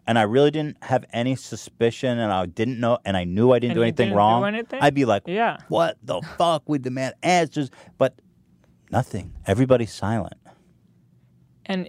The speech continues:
Speaker 2: even if you're taking legal action, that doesn't mean you can't talk about it. You would still be vocal
Speaker 1: Well,
Speaker 2: about it.
Speaker 1: I'm gonna stop you there. Lawyers always say don't speak publicly on the case because it can be used against you.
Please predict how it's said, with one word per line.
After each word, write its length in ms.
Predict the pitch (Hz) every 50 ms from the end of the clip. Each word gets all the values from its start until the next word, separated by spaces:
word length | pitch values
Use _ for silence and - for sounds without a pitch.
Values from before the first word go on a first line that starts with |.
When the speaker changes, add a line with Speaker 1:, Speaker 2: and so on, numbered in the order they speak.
| -
Speaker 2:
even 480 | - 214 247 269 269 247 240 240 214 196
if 160 | 190 185 -
you're 120 | 190 185 180
taking 420 | 185 196 202 190 - 185 175 170
legal 400 | 165 180 190 196 180 185 170 156
action, 540 | 147 147 147 - - - 151 127 - 151 - - _ _ _ _ _ _ _
that 160 | - 185 175
doesn't 260 | 190 233 247 254 254
mean 140 | 233 240 240
you 100 | 233 214
can't 220 | - 247 247 220
talk 240 | - 226 247 - -
about 220 | 208 185 190 170 165
it. 40 |
You 180 | 170 185 202 214
would 160 | 208 208 208 -
still 220 | - - 254 262
be 120 | 226 214 220
vocal 300 | 190 185 208 233 - -
Speaker 1:
Well, 180 | 120 - -
Speaker 2:
about 280 | - 151 165 165 156 156
it. 120 | 156 165 -
Speaker 1:
I'm 100 | 104 101
gonna 200 | 107 120 131 131
stop 340 | - - - 120 113 - -
you 60 | 107
there. 180 | 98 98 90
Lawyers 400 | 82 85 95 104 110 110 101 98 - _ _
always 540 | 104 107 110 113 117 120 123 123 107 - - -
say 420 | - - - 104 95 92 90 90
don't 360 | 82 85 - 92 87 90 - - _ _ _
speak 340 | _ - - - 87 - -
publicly 560 | - 78 73 76 73 - - - - - - - _
on 120 | 90 80 78
the 60 | 78
case 380 | - - - - - _ _ _ _
because 260 | 92 90 - 90 80
it 60 | 82 -
can 140 | 87 85
be 80 | 80 82
used 240 | 78 76 78 _ -
against 400 | 82 80 78 73 73 - _ -
you. 80 | -